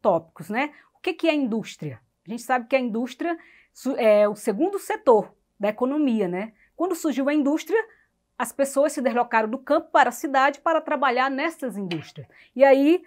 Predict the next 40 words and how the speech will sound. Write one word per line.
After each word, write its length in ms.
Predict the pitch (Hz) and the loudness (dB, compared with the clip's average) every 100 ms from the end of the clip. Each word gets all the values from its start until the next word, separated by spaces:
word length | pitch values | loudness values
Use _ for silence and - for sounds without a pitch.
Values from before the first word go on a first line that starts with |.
| _ | _
ocorreu 500 | 254 269 320 277 269 | 4 8 8 12 10
o 40 | 285 | 10
processo 520 | 302 294 262 247 - | 0 0 -4 -4 -6
chamado 400 | 277 254 240 240 | -8 -6 -6 -8
de 220 | 214 226 _ | -10 -12 _
urbanização, 1000 | 320 320 262 254 220 202 196 - 160 147 _ | -4 2 2 2 -2 -4 -4 -8 -8 -10 _
que 100 | 262 | -2
é 80 | 277 | -2
o, 100 | 277 _ | -4 _
na 180 | 269 233 | -4 -2
verdade, 560 | 220 240 226 226 240 - _ _ | -2 0 4 4 2 -8 _ _
é 100 | 254 | -2
o 60 | |
crescimento 880 | 269 - 320 320 294 262 311 403 294 | -2 -4 -4 -4 -2 0 0 0 -2
da 120 | 220 | -4
cidade. 560 | 190 180 156 123 _ _ _ _ _ _ _ | -4 -10 -10 -12 _ _ _ _ _ _ _
Que 80 | 214 | -4
até 220 | 220 269 | 2 2
então 320 | 277 277 262 | 2 -2 -2
a 40 | 277 | 0
maioria 320 | 262 247 254 | 2 2 2
das 160 | 254 | 0
pessoas 300 | - 226 254 | -4 -8 -6
viviam 280 | 254 226 262 | -6 -4 0
aonde? 400 | 262 240 165 160 _ _ | 0 0 -4 -8 _ _
Na 140 | - 233 | -6 -4
zona 460 | 190 226 254 277 _ | -2 -2 -2 -4 _
rural, 460 | - 381 302 214 185 | -2 4 6 6 2
que 120 | 208 | -2
é 20 | |
o 60 | 262 | -4
campo. 440 | - 233 185 _ _ _ _ _ - | -4 -6 -6 _ _ _ _ _ -6
Mas 240 | 226 226 | -6 -6
como 260 | - 269 269 | 0 4 4
eles 180 | 240 | 2
viram 220 | 214 247 240 | -4 2 2
a 40 | |
oportunidade 720 | 240 262 - 277 254 226 214 | 0 -12 -8 -8 -2 -2 -2
de 60 | 208 | -4
trabalhar 640 | 240 214 220 220 202 160 | -4 0 2 2 0 -2